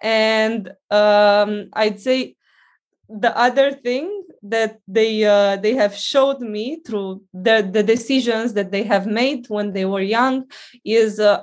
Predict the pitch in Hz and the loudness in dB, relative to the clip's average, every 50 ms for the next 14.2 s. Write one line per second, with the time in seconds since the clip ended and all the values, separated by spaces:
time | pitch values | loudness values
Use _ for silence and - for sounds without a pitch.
0 | - 196 - 254 247 247 240 240 233 - _ _ - 226 240 240 240 233 254 240 | -6 -4 2 4 4 6 4 4 0 -4 _ _ -4 0 0 0 0 0 -2 0
1 | 233 220 240 - 269 233 240 240 254 240 233 - 226 220 220 240 226 - - 220 | 0 0 0 2 2 2 2 0 -4 -6 -4 0 2 2 2 2 -2 -4 -4 -4
2 | 214 214 202 208 220 226 240 226 226 208 196 202 214 254 285 294 294 - 247 208 | -4 -4 -2 -2 -2 -2 -2 -2 -2 0 0 2 2 0 0 -2 -4 -4 -4 -2
3 | 214 208 208 214 226 220 226 233 220 214 220 220 220 226 214 214 208 202 196 - | -2 -2 -2 -2 -2 -2 -2 -2 0 0 -2 -2 0 0 0 0 0 -4 -8 -8
4 | - - - 240 247 240 220 190 - - - 247 240 214 196 - - 226 226 226 | -8 -4 -2 0 0 0 0 -2 -6 -4 -2 -2 -2 -2 -4 -6 -6 -6 -8 -4
5 | - 254 254 269 269 269 254 226 214 208 196 202 - - 214 220 214 - - 247 | -2 -2 -2 -2 -2 -4 -6 -4 -4 -4 -4 -6 -6 -6 -6 -6 -4 -2 0 0
6 | 262 302 302 - - - - - _ _ 214 220 220 220 226 214 - - 233 226 | 0 -2 -4 -10 -20 -20 -20 -20 _ _ -2 0 0 0 -2 -4 -2 0 0 0
7 | 220 233 226 - 247 226 214 208 202 202 196 - 220 196 214 214 214 - 240 226 | 0 -4 -8 -6 -4 -2 0 0 -2 -2 -4 -8 -8 -6 -6 -6 -2 0 2 2
8 | 220 220 220 220 - 214 202 196 196 180 190 196 196 190 185 190 190 - - _ | 2 2 0 -2 -2 -2 0 0 -2 -2 0 2 2 2 2 0 -4 -8 -18 _
9 | _ _ _ _ _ - 208 254 254 233 208 208 196 190 190 190 190 190 190 185 | _ _ _ _ _ -4 -2 -2 0 2 2 2 2 2 0 0 0 0 0 0
10 | 180 - 196 196 190 190 190 190 - _ _ _ _ _ _ _ - - 220 226 | 0 -2 -2 -2 -2 -4 -6 -10 -16 _ _ _ _ _ _ _ 0 0 2 2
11 | 254 233 240 233 269 220 220 226 240 - 233 220 220 220 214 247 - - 220 208 | 2 0 2 0 0 0 0 -2 -2 0 0 0 2 0 -2 -2 -2 -2 -2 0
12 | 202 202 190 196 190 - 220 208 202 190 185 190 202 214 226 - 202 196 190 196 | 0 0 -2 -2 -2 0 -2 0 0 0 0 -2 -2 -4 -6 -6 -6 -6 -6 -6
13 | - - 214 202 202 202 - 208 196 196 190 185 190 196 190 180 185 190 190 185 | -2 2 2 2 2 0 -2 -4 -2 -2 -2 -2 -2 0 0 0 2 2 0 0
14 | 185 185 185 - | -2 -4 -6 -10